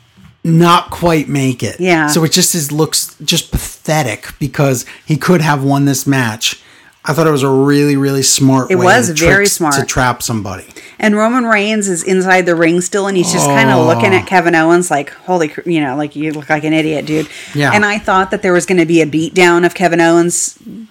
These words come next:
Speaker 2: you know, handcuffed to the cage
Speaker 1: Yeah.
Speaker 2: at this point. But no, Roman Reigns just steps over him, walks down the steps, and hits the ground, and the match is over.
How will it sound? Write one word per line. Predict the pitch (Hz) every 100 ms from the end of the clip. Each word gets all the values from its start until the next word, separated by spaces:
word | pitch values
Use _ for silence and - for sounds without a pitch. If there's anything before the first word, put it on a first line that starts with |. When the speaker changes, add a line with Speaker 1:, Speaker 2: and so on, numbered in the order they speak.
| _
Speaker 2:
you | - 180
know, | 151
handcuffed | 170 165 170 175 -
to | 170
the |
cage | 160 165
Speaker 1:
Yeah. | 156 127
Speaker 2:
at |
this | 165 160
point. | 196 180 180 185 - - -
But | 220 185
no, | 214 220 165
Roman | 160 170 202 180
Reigns | 160 185 -
just | 170 -
steps | - 165 -
over | - 165 165 196 226
him, | 262 262 277 285 175 _ -
walks | 170 147 175
down | - 180 185
the | 180
steps, | 180 170 175
and | 185 170 160 -
hits | 165 170 -
the | 170
ground, | 165 147 165 208 220 -
and | 165 165 160 143 -
the |
match | 160 151 180 185
is | 180
over. | 175 202 240 294